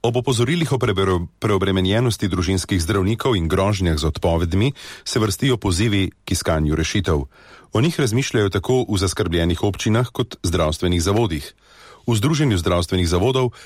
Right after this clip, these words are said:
predlagajo sprejem aneksa k splošnemu dogovoru za letos. V občinah opozarjajo, da kljub temu, da so ustanoviteljice zdravstvenih zavodov,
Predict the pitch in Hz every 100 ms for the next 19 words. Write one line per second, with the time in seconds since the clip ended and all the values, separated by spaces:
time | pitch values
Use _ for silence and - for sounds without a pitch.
0 | - 127 110 95 104 113 101 - 92 98
1 | 104 104 98 92 85 - 104 101 - -
2 | 95 85 - 92 82 85 80 76 80 82
3 | 85 82 73 - - _ _ - - -
4 | 107 92 - 90 78 82 90 95 113 120
5 | 98 87 80 - 147 151 110 82 73 -
6 | - - 101 - 90 - 82 78 107 131
7 | 123 131 98 98 107 - 117 98 101 113
8 | 127 127